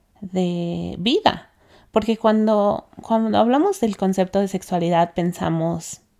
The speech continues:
sexo, género, relaciones sexuales, em,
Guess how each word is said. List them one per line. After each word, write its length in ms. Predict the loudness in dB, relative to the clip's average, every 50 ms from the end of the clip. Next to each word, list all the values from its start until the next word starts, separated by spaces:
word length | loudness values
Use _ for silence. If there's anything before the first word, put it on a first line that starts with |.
| _ _ _ _ _
sexo, 720 | -20 -18 -6 0 2 2 2 0 -4 -2 0 2 2 2 0
género, 760 | -4 -6 -4 -2 0 0 2 2 2 2 2 2 0 -2 _ _ _ _ _ _ _ _ _ _ _ _ _
relaciones 500 | -2 2 4 4 4 2 2 0 0 0
sexuales, 840 | -2 -6 -8 -2 2 4 4 4 4 2 0 0 -2 -4 -6 -10 -20 _ _ _ _ _ _ _ _ _ _ _ -10
em, 880 | -6 -4 -4 -2 -2 -2 -2 -4 -4 -4 -4 -4 -4 -4 -6 -6 -8 -10